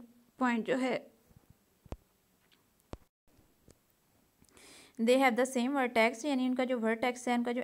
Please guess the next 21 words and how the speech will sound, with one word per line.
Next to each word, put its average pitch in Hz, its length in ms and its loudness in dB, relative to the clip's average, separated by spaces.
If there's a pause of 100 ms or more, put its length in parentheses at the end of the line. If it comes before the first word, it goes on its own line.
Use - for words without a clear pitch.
एंड 247 280 0
पॉइंट 254 280 0
है, 240 80 2
वो 240 80 -2
दोनों 226 240 -2
का 247 100 -2
सेम 220 300 -2
होना 226 180 2
चाहिए। 269 420 -2 (560)
They 240 240 4 (100)
have 247 300 8
one 254 160 2 (100)
common 220 360 4
arm, 190 320 0 (1040)
तो 208 160 -8
बच्चों, 240 260 -4
उनकी 277 160 -4
जो 262 120 -4 (100)
आर्म 233 360 4
है 262 140 2
वो 254 120 -6